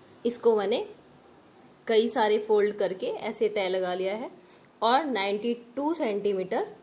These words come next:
जो स्कर्ट है वो उसकी लेंथ है, तो नाइंटी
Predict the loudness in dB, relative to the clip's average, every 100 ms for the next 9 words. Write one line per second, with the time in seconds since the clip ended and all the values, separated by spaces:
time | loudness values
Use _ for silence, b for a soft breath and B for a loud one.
0 | -20 -20 _ -20 -20 _ _ -20 -20 -20
1 | -18 0 4 4 4 2 2 2 0 2
2 | 0 0 -4 -2 0 -2 -4 -8 -12 B
3 | B -2 0 2 0 -2